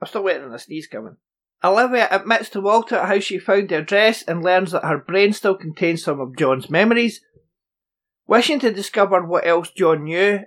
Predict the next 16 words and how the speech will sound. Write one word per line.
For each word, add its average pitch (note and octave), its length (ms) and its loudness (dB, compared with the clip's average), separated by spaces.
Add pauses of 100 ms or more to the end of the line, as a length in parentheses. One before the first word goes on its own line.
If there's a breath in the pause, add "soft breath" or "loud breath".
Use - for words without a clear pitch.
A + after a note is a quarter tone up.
(120)
and D3+ 200 -4
prevent E3 460 0 (100)
any F#3+ 320 2
further C3 320 -2
visions F3+ 440 0
from B2+ 160 -6
occurring, E3 540 0 (640 soft breath)
Olivia G3+ 460 0
insists - 800 -6 (580)
on F#3+ 120 0
returning G#3 460 0
to F3 140 -6
Walter's F#3 460 -4
sensory G#3+ 420 -4
deprivation F#3 760 -6
tank. - 500 -8